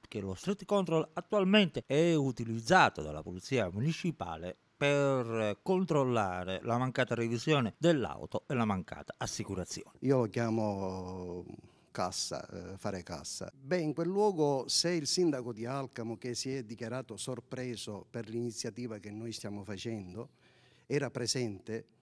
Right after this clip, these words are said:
Speaker 2: se fosse stato presente a quell'iniziativa, a quell'incontro del primo marzo, si sarebbe reso conto di tutte le,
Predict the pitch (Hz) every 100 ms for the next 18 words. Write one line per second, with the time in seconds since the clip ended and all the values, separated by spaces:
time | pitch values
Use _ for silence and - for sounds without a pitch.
0 | _ - - - 123 - - 117 101 101
1 | 95 113 107 - 95 92 98 101 - 113
2 | 104 104 - 98 120 104 92 - 123 110
3 | 107 113 120 107 95 98 95 131 143 135
4 | 120 120 - 147 - - - _ - 131
5 | 143 160 160 165 170 156 143 147 101 87
6 | 123 127 - - - - _ - 135 147
7 | 170 - 214 - 151 147 143 143 143